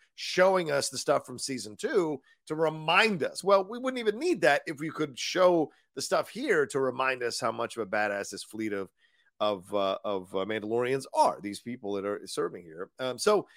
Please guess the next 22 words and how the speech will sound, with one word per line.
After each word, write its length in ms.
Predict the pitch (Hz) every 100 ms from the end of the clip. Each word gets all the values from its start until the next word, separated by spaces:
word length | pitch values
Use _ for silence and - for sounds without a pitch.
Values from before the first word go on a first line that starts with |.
| _ -
anyway, 180 | 247 190
so 100 | 262
it 60 |
was, 220 | 247 - -
it's 240 | 349 311
fine, 200 | - - 67
whatever. 320 | 127 107 113 160
But 160 | 196
then 120 | 247
we 100 | 262
get 140 | 247 -
the 80 | 175
Bo-Katan, 500 | 214 196 180 175 170
Mandalorian, 400 | 165 151 147 123
Grogu. 480 | 139 135 127 123 - - - -
And 100 | 330
this 120 | 330
is, 120 | 294
yeah, 180 | 277 107
you're 180 | 117 233
right, 220 | 214 165
Shannon. 340 | - 131 107